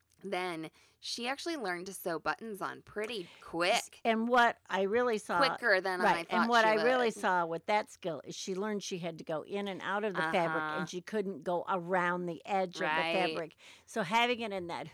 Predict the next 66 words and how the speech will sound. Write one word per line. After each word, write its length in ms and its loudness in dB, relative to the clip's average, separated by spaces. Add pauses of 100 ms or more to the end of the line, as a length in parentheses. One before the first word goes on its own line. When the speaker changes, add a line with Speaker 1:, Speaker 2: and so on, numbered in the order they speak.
Speaker 2:
hoop 460 2
sort 240 0
of 180 0 (440)
clarified 720 0
that 200 -8
for 180 -8
her. 120 -8
Speaker 1:
Also, 640 2 (640)
who 140 0
hasn't 460 0
done 240 -2
that 400 2 (100)
as 140 -4
an 120 -6
adult, 460 8
<laughs> 20 6
Speaker 2:
Yeah, 280 12
Speaker 1:
right? 120 8
Speaker 2:
no, 200 12
we 140 12
do 180 8
it 80 12
all 100 10
the 100 10
Speaker 1:
<laughs> 0 -
Speaker 2:
time, 520 2
Speaker 1:
Like, 100 2
Speaker 2:
right. 400 6
We 140 4
do 100 2
it 60 8
Speaker 1:
I'm 60 10
Speaker 2:
all 80 10
Speaker 1:
like, 180 6
Speaker 2:
the 80 2
time. 320 2
Speaker 1:
I'm 60 -4
like, 220 4
"Oh, 440 12
uh, 120 8
you're 140 2
sewing 320 6
around 240 6
the 80 0
hoop. 220 4
I 100 10
remember 260 6
doing 200 8
that 140 8
Speaker 2:
Actually, 140 10
Speaker 1:
when 80 10
I 100 12
Speaker 2:
I 40 10
Speaker 1:
was 140 8
Speaker 2:
just 160 2
Speaker 1:
twenty," 280 10
Speaker 2:
did 40 8
it. 160 10
Speaker 1:
you 80 8
Speaker 2:
When 100 6
Speaker 1:
know? 60 4
Speaker 2:
did 80 8
I 160 8
just 260 2
do 160 0
that? 240 0